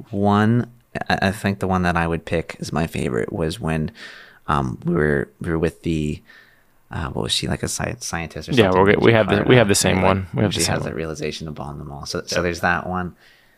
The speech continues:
Speaker 1: Um,
Speaker 2: That's mine.
Speaker 1: And then there was, there was the other line from Tasker. It was "Save who you can." I think that was, that was good.
Speaker 2: Yeah,
Speaker 1: That
Speaker 2: that was
Speaker 1: seemed
Speaker 2: good.
Speaker 1: to, like, trigger, trigger something in Joel's head, at least.
Speaker 2: Yeah, I'm,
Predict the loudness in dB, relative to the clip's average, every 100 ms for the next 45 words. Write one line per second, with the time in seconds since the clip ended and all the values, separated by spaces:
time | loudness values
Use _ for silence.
0 | _ _ -4 0 4 4 4 2 2 -6
1 | -18 _ _ _ _ _ _ _ _ -6
2 | -4 -2 -4 -4 -2 -2 0 -2 -6 -12
3 | -4 -2 0 0 0 0 -2 -4 -6 -10
4 | -12 -6 -6 -6 -8 -6 -2 -2 -2 -8
5 | -8 -10 -12 -16 -10 -8 -6 -6 -6 -10
6 | -14 -10 -8 -8 -10 -12 -14 _ _ _
7 | _ _ 6 8 8 4 0 2 4 2
8 | 2 -2 -2 0 0 -2 -2 -2 -2 -4
9 | -6 -8 -8 -8 -8 -8 -8 -8 -10 -14
10 | -12 -12 -12 -16 _ _ _ -10 -8 -10
11 | -8 -10 -12 -20 -18 -2 4 6 8 8
12 | 8 8 6 2